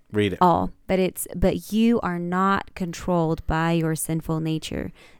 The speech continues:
Speaker 2: You are controlled by the Spirit if you have the Spirit of God living in you."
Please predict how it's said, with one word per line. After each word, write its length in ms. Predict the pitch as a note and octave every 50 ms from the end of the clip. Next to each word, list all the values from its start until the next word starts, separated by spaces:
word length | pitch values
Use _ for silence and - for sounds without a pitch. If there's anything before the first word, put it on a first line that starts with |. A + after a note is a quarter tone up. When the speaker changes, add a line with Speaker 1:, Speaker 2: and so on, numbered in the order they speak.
| -
Speaker 2:
You 240 | - F3 F#3 F#3+ F3+
are 140 | - F#3+ F#3
controlled 520 | - - F#3+ F#3 - - F#3 F3 E3 D#3+ -
by 140 | D3+ D#3
the 120 | D3+ D3+ D#3
Spirit 640 | - - - - - - F3+ E3+ E3 D3+ - - - -
if 160 | - D#3+ -
you 60 | E3+ E3
have 380 | C#3+ D3+ D#3+ D#3 D#3+ E3 E3 E3+
the 100 | E3 D#3+
Spirit 440 | - - - D#3+ D#3 D#3 D3+ D3+
of 180 | - E3 D#3 -
God 380 | - D3+ C#3+ - - B2+ - -
living 380 | - D#3 D#3 - D3+ D3+ D#3+ -
in 200 | - D3 - -
you." 260 | - - - - -